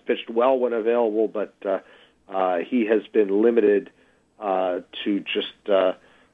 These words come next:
uh, some pretty short starts here since returning from a shoulder issue that appears to be ongoing and might require some off-season intervention.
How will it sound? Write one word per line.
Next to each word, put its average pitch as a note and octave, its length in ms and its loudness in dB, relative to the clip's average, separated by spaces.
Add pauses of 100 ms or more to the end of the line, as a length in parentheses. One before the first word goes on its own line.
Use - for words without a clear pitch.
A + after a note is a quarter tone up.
(120)
uh, F#2 300 -2
some G#2 100 -8
pretty A2+ 220 2
short A2+ 400 4
starts A2 400 -2
here G2+ 300 0 (260)
since G#2 240 -14
returning G2+ 560 -4
from F#2+ 160 -10
a F2+ 60 -6
shoulder G2+ 440 2
issue F#2+ 340 -2
that F2+ 180 -4
appears G2+ 400 2
to F2+ 80 -12
be F#2+ 100 -2
ongoing F2+ 720 -2
and F2 380 -10
might F#2+ 180 -2
require F2+ 480 0
some F2+ 140 -6
off-season F2+ 560 -4
intervention. F2 680 -4